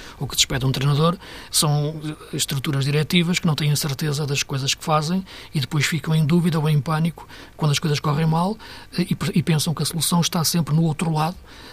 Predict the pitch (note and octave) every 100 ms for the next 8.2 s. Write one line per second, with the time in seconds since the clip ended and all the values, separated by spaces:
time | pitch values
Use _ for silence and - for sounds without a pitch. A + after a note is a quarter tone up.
0 | - C#3+ - C#3 D3+ C#3 - - D3 C#3
1 | - D3+ D3 C#3 D3 D#3 C#3+ B2 - -
2 | - - B2+ C3 B2 D3+ D#3+ F#3+ A3+ B3
3 | - - - - D#3+ D#3+ F#3 E3+ D#3+ E3+
4 | D#3+ F3 F#3 F#3+ - G3 E3 D3 D#3 D3+
5 | C#3 C3+ A#2+ A#2 - - - - C#3 C3
6 | D3+ F3+ F#3 G#3+ - - C#3 B2+ D3+ C#3
7 | D3+ - - C#3 C#3 B2+ C#3 C#3+ - C#3+
8 | D#3+